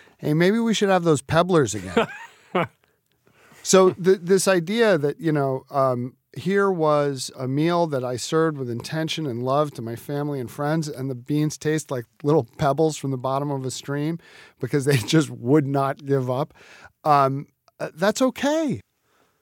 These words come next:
I love that one of the joyous memories we can have is of that time that the beans just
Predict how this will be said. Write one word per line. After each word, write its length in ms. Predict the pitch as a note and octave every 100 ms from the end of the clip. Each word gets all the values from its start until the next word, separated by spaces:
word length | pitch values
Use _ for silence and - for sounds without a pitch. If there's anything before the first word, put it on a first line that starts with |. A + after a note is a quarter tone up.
| _
I 100 | C3+
love 420 | D3 D3+ E3 D#3+
that 200 | C#3 C#3 C3
one 240 | C3+ C#3+
of 60 | C#3+
the 80 | C3
joyous 400 | C3+ C#3 C3+ -
memories 400 | C3+ C#3 C3 B2+
we 80 | B2+
can 140 | C3
have 360 | B2+ C#3 C#3 A2+
is 140 | G#2+
of 160 | B2+ A2+
that 200 | B2 B2
time 320 | B2+ B2+ B2
that 200 | A#2+ -
the 80 | A#2
beans 420 | A2+ B2 A#2+ A2+
just 280 | - A2+ -